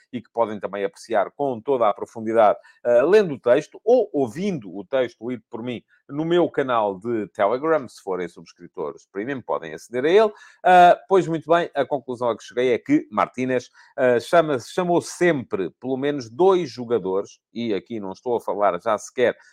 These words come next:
de guarda-redes, porque ele na Bélgica, enfim, o Thibaut Courtois era o dono da baliza e, portanto, como iam três guarda-redes às fases finais, iam sempre, geralmente, guarda-redes que não tinham jogado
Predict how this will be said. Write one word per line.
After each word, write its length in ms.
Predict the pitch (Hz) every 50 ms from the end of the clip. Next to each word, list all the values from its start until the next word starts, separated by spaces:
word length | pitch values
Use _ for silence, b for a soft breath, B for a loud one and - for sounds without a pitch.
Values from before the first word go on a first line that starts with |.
| b b b
de 240 | - 120 139 165 170
guarda-redes, 760 | 139 131 156 151 143 120 123 107 92 85 90 92 98 _ _ _ _
porque 280 | 101 92 - _ 107
ele 140 | 110 101 104
na 100 | 107 107
Bélgica, 640 | 95 117 120 110 101 85 82 92 - - 87 76 - -
enfim, 360 | 82 95 - - 107 90 65 -
o 280 | - 101 101 92 87 90
Thibaut 360 | _ - 90 104 104 87 _
Courtois 380 | 95 - _ - 127 117 - B B B B B _
era 180 | 147 139 135
o 40 | 127
dono 240 | 117 127 127 120 110
da 100 | 117 113
baliza 440 | 117 113 117 127 131 123 101 87 101
e, 40 |
portanto, 320 | 87 _ _ - 117 104 -
como 160 | 110 107 110
iam 160 | 113 117 113
três 260 | 92 - 113 117 104
guarda-redes 600 | 92 107 110 107 107 107 123 131 117 87 - - b b b b
às 220 | - - 110 110 -
fases 260 | - 120 113 104 -
finais, 440 | - 127 123 127 117 104 98 90 98
iam 160 | 113 113 104
sempre, 360 | - - 123 113 92 - 101
geralmente, 520 | 90 101 110 107 104 110 107 95 _ - 92
guarda-redes 560 | 85 104 107 101 101 98 - 110 90 - _
que 80 | 110
não 100 | 107 101
tinham 240 | 90 110 107 104 104
jogado 320 | 90 104 110 120 110 95